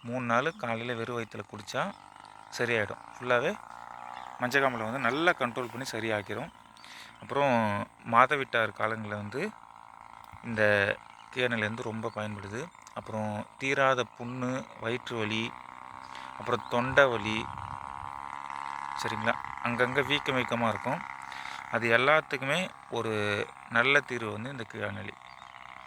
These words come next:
தலைவலி, தோல் பிரச்சனை, இதுக்கும் ஒரு நல்ல தீர்வு வந்து இந்த கிளியா நெல்லி வந்து கொடுக்கும். ஓகே, ஓகே ஃப்ரெண்ட்ஸ், இந்த வீடியோ பிடிச்சிருந்துச்சுன்னா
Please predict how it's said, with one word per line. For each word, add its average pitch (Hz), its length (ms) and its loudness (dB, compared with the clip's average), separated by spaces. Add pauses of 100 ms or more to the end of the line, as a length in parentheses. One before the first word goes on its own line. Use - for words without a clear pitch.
(520)
தலைவலி, 131 720 6 (580)
தோல் 139 340 2
பிரச்சனை, 113 420 0 (1700)
இதுக்கும் 151 560 0 (280)
ஒரு 117 160 0
நல்ல 127 300 4
தீர்வு 117 320 -2
வந்து 107 220 -4
இந்த 123 280 -4
கிளியா 117 220 -2
நெல்லி 101 200 -6
வந்து 101 360 -8 (180)
கொடுக்கும். 107 460 -14 (200)
ஓகே, 123 280 -10 (280)
ஓகே 147 260 6
ஃப்ரெண்ட்ஸ், 147 260 6
இந்த 120 140 -2
வீடியோ 127 340 2
பிடிச்சிருந்துச்சுன்னா 127 520 -4